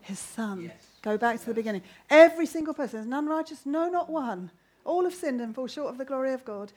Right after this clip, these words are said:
Speaker 1: because they knew about God from inside and from outside. They rejected him. They kept rejecting him. He couldn't find anyone who wasn't guilty. They were all guilty. So what is the only thing he can do?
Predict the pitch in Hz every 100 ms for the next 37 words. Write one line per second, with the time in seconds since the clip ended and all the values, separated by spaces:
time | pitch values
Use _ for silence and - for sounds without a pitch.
0 | - - 247 240 233 226 247 302 302 302
1 | - 294 294 294 - _ - 208 247 269
2 | 269 254 254 220 196 196 202 285 - -
3 | 262 269 262 208 196 190 - 269 - 269
4 | 254 262 240 254 - - - 233 214 -
5 | 294 - 269 277 285 - - 269 240 254
6 | 262 269 - - 226 - 285 302 285 -
7 | _ _ _ - 302 311 285 294 294 294
8 | 294 294 277 294 302 254 277 254 - 262
9 | 254 269 254 240 302 311 320 311 302 -
10 | 302 311 - - _ 285 262 302 302 -
11 | 226 254 - 320 349 349 339 339 320 302
12 | 285 262 226 196